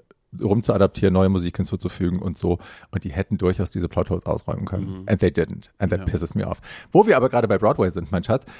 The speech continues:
Speaker 1: ähm, Kristen Chenoweth, die ja, äh, famously die, äh, Glinda, äh, originated hat, also
Speaker 2: Mhm.
Speaker 1: die die Rolle quasi am Broadway aus der Wiege gehoben hat, ähm, und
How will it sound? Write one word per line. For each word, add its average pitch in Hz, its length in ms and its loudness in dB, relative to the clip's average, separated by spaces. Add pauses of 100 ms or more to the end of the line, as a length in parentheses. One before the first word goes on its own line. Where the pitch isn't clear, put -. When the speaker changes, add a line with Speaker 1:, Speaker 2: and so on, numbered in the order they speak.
(240)
Speaker 1:
ähm, 107 480 6
Kristen - 280 2
Chenoweth, 175 600 2
die 117 100 4
ja, 113 280 6 (100)
äh, 104 320 4
famously 123 520 4
die, 101 460 4
äh, 95 220 6
Glinda, 107 720 6
äh, 92 380 6
originated 131 640 4
hat, 127 180 2
also 110 140 2
Speaker 2:
Mhm. - 60 -2
Speaker 1:
die 101 80 -2
die 95 80 2
Rolle 90 220 4
quasi 98 280 0
am 90 100 0
Broadway 90 420 4
aus 92 220 2
der 87 180 2
Wiege 120 240 0
gehoben 104 480 2
hat, 127 220 4 (480)
ähm, 101 420 6 (120)
und 101 380 2